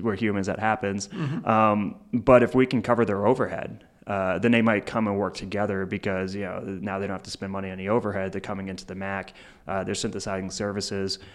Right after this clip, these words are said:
Speaker 1: They're saving us money as a city 'cause we now have to do less, um, less, uh, services, uh, that we have to provide,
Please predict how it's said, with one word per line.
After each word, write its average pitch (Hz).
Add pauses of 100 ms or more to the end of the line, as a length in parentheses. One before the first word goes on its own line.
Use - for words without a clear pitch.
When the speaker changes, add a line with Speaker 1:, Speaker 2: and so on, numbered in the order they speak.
(220)
Speaker 1:
They're 113
saving 101
us 117
money 101
as 98
a 92
city 123
'cause 98
we 101
now 95
have 92
to 95
do 95
less, 98 (220)
um, 95 (180)
less, 107
uh, 85
services, 98
uh, 92
that 101
we 95
have 92
to -
provide, 92